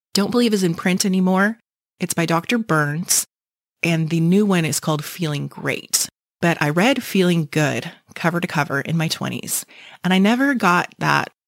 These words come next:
go to bed depressed ever again. So that was solved.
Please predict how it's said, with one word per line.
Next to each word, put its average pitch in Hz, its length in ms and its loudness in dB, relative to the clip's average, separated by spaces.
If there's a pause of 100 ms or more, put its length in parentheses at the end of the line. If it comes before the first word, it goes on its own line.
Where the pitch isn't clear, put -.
(140)
go 156 180 0
to 156 80 2
bed 143 420 -2 (180)
depressed - 640 -4 (180)
ever 151 240 -2
again. - 500 -6
So 180 160 0
that 214 240 2
was 214 300 0 (320)
solved. - 500 -2